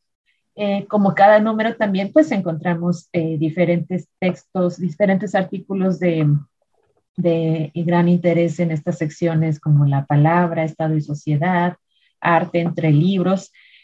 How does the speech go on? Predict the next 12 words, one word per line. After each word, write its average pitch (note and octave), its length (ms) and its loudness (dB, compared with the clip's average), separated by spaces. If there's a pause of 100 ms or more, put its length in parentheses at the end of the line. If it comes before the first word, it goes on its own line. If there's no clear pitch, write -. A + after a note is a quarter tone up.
(120)
Y, B3+ 560 4
eh, G#3+ 640 2
a, G3 220 2
a G3 200 2
reserva A3 360 -2
de G#3 100 -4
que G#3 80 0
empecemos, G3 720 0
eh, F3 340 2
a, E3+ 200 -2
a E3 420 -4
comentar G3+ 640 4